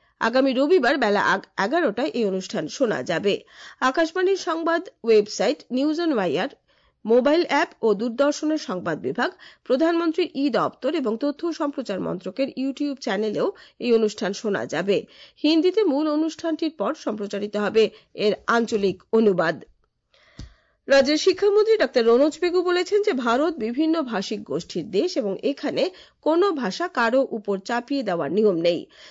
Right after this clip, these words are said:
ছাত্রছাত্রীদের নিজেদের পছন্দ অনুযায়ী ভাষায় পড়াশোনার সুযোগ রয়েছে বলে উল্লেখ করে ডাক্তার পেগু বলেন যে আসামে প্রায় সাতটি ভাষাগোষ্ঠীর লোকের বসবাস, যা রাজ্যের ভাষাগত বৈচিত্র্যকে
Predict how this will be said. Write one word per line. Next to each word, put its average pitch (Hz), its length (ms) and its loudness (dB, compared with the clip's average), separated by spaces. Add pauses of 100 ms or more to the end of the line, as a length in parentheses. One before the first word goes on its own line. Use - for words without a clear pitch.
(140)
ছাত্রছাত্রীদের 381 760 0
নিজেদের 220 420 0
পছন্দ 285 380 -2
অনুযায়ী 320 360 -2
ভাষায় 285 340 -4
পড়াশোনার 185 540 -4 (280)
সুযোগ 294 360 -2
রয়েছে 320 260 -4
বলে 339 200 -4
উল্লেখ 320 260 -4
করে 349 200 -6
ডাক্তার 208 280 -6
পেগু 196 280 -6
বলেন 294 340 0 (320)
যে 233 120 2
আসামে 359 500 0
প্রায় 226 220 -4
সাতটি 262 540 -6
ভাষাগোষ্ঠীর 202 720 -8
লোকের 190 320 -4
বসবাস, 208 580 -6 (380)
যা 240 160 4
রাজ্যের 240 360 2
ভাষাগত 262 520 -4
বৈচিত্র্যকে 294 720 -4